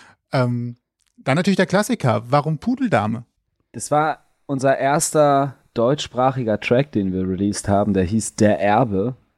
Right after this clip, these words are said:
Speaker 2: Und in einer der Strophen kam die Zeile drin vor: „Ich hab 'n schicken Wagen, nur um dich zuzuparken. Und meiner Pudeldame drinnen fehlt die Luft zum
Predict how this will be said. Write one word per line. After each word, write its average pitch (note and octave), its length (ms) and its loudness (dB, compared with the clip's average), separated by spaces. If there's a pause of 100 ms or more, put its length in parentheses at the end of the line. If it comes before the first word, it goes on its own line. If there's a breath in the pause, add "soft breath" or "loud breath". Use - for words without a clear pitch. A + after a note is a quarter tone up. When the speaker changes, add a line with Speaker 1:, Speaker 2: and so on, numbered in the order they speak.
(220)
Speaker 2:
Und G2+ 340 -4
in G2 220 -4
einer A2+ 280 0
der G#2+ 140 2
Strophen A#2+ 500 -2
kam A2 240 -2
die G#2 120 0
Zeile A#2 380 2
drin G2+ 220 0
vor: G#2 500 0 (760 soft breath)
„Ich A#2 180 -4
hab B2 140 -2
'n A2 40 -4
schicken A2+ 480 0
Wagen, A#2+ 540 4 (100)
nur C#3 340 4
um B2+ 120 4
dich A#2+ 160 -2
zuzuparken. A#2 1000 0 (300 soft breath)
Und B2 180 0
meiner A#2 300 2
Pudeldame G#2 800 2
drinnen A2 400 0
fehlt A2+ 360 0
die G2+ 60 -8
Luft G#2+ 300 -4
zum - 200 -2